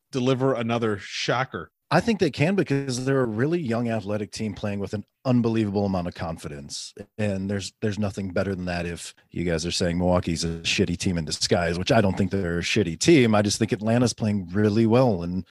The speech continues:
Speaker 2: uh, you can make a real run. And it's a team that did not make the playoffs last year where, where the Bucks did. So maybe there's,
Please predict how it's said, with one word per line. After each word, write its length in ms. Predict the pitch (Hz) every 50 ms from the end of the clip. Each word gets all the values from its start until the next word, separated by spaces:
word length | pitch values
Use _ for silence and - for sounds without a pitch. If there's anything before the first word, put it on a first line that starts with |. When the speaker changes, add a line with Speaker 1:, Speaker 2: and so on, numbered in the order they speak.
| _ _
Speaker 2:
uh, 220 | 98 95 87 87 85
you 160 | 92 92 95
can 140 | 101 - 110
make 160 | 117 117 -
a 40 | 123
real 240 | 113 120 123 123 120
run. 200 | 120 143 156 113
And 100 | 90 90
it's 80 | - -
a 40 | 104
team 220 | - - 120 117
that 160 | 117 113 101 87
did 160 | 127 151 156
not 180 | 135 113 110
make 160 | 107 104 98 -
the 80 | -
playoffs 460 | 92 - 101 101 98 92 90 92 -
last 340 | - 98 92 92 92 - -
year 260 | 98 95 95 98 107
where, 260 | 110 107 104 101 101 95 - _
where 160 | 104 101 104
the 80 | 95 98
Bucks 280 | 87 98 110 107 -
did. 220 | - - 117 147 127
So 180 | - 104 98
maybe 260 | 92 98 98 104 123 127
there's, 340 | 123 123 131 123 110 110